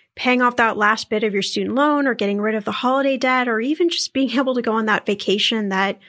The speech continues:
you have been dying to go on. You can find all things Trey at her website, true trey dot com, where she offers a bi-monthly shopping advice newsletter that I highly, highly suggest.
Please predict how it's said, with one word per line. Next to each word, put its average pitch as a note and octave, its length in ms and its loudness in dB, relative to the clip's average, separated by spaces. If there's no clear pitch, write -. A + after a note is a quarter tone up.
you A3+ 240 0
have B3+ 240 -2
been A#3+ 240 2
dying G3+ 420 0
to - 140 -10
go F3+ 220 0
on. - 360 -8
You B3 160 2
can D#4+ 220 2
find C4+ 580 2
all D4 240 2
things D#4 240 0
Trey A#3+ 240 0
at A3+ 60 0
her A3 100 -2
website, G3+ 680 -2
true C4+ 440 0
trey G#3+ 580 -2
dot G#3 280 0
com, G#3 320 -2
where G#3+ 200 -2
she - 200 0
offers A#3 380 0
a G#3+ 120 0
bi-monthly A3 600 -2
shopping G#3+ 420 0
advice G#3 400 -2
newsletter A3 500 0
that G#3 140 -2
I F#3+ 80 0
highly, A3+ 520 0
highly G3 280 0
suggest. - 640 -6